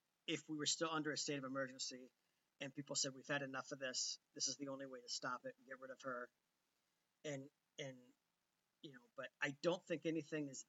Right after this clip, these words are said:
that urgent that it would require her to be removed right now if, if she no longer has us under a state of emergency unilaterally.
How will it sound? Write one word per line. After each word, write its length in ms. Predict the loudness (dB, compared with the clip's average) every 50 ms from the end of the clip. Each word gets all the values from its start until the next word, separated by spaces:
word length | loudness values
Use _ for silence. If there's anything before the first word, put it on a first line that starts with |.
| _ -4
that 180 | -2 -2 -2 -2 _ _ -4
urgent 400 | -2 -2 0 0 0 -2 -2 -4 -10 -20 _ _ _ _ _ _ _ _ _ _ _ _ _ _ _ _ _ _ _ _ _ _ -8 -2
that 180 | 0 0 0 0 -2 _ _ _ _ _ _ _ _ _ -4
it 80 | -2
would 180 | -2 -2 -4 -6
require 380 | -8 -10 -2 0 0 0 2
her 120 | 0 -2 -4
to 80 | -4
be 160 | -4 -6 -6 -4
removed 360 | -4 -4 -6 -8 -8 -10 -12 -18 -4 -2
right 160 | -2 -2 -2 -6 -12
now 60 | -18 -18 -20 _ _ _ _ _ _ _ _ _ _ _ _ _ _ _
if, 200 | -2 -2 -2 -2 -6 -12 -16 -18 _ _ _ _ _ _ _ _ _ _ _ _ _ _
if 160 | -2 -2 -2 -4 -8 -10 -12 _
she 300 | 0 0 2 2 0 0 0
no 140 | 0 0
longer 420 | 0 0 -2 -4 -4 -6 -8 -10 -8 -6
has 160 | -6 -6 -4 -4
us 140 | -4 -6 -6
under 120 | -6 -6
a 60 | -6
state 200 | -4 -4 -4 -6
of 120 | -10 -14 -12
emergency 420 | -12 -12 -12 -12 -12 -12 -12 -12 -14 _ _ _ _ _ _ _ _ _ _ _ _ _ _ _ _ _ _ _ _ _ -2
unilaterally. 680 | 2 4 4 4 6 6 4 4 2 -2 -8 -12 -18